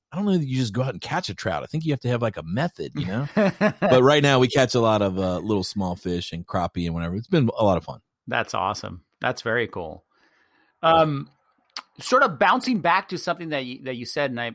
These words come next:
Speaker 2: I made a little note to, to ask you about it. Um,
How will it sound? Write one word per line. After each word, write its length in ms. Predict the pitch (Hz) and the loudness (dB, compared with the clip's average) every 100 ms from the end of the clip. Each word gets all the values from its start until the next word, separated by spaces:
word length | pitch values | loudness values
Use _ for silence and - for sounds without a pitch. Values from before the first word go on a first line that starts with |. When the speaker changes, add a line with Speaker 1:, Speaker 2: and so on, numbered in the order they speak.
| - | -10
Speaker 2:
I 80 | 113 | -10
made 340 | 113 123 123 | -6 -8 -8
a 80 | 120 | -10
little 240 | 110 120 110 | -10 -8 -4
note 360 | 113 127 - | -4 -4 -6
to, 180 | - 110 - - | -12 -12 -12 -12
to 160 | 113 | -4
ask 320 | 113 139 - | 0 0 -2
you 100 | 113 | -8
about 280 | 92 101 50 | -6 -4 -4
it. 120 | - - _ _ _ _ _ _ - | -6 -14 _ _ _ _ _ _ 0
Um, 580 | 127 123 120 120 117 | 4 4 4 0 -6